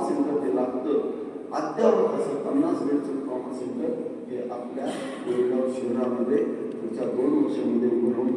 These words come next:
पूर्ण झालेलं आपल्याला दिसेल. हे आरोग्याच्या विभागामध्ये काम करत असताना दुसरं एक फार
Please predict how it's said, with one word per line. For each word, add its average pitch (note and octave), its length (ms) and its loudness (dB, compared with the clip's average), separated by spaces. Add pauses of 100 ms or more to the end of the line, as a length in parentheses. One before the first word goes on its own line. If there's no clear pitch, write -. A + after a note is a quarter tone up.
पूर्ण G2 320 0
झालेलं A#2+ 340 2
आपल्याला A#2+ 360 2 (100)
दिसेल. D3+ 320 0 (760)
हे F3 80 0 (120)
आरोग्याच्या G#3+ 440 4 (280)
विभागामध्ये E3+ 760 2
काम D#3+ 200 2
करत E3 340 0
असताना E3 300 0 (160)
दुसरं A#3 360 0
एक - 280 4
फार - 140 2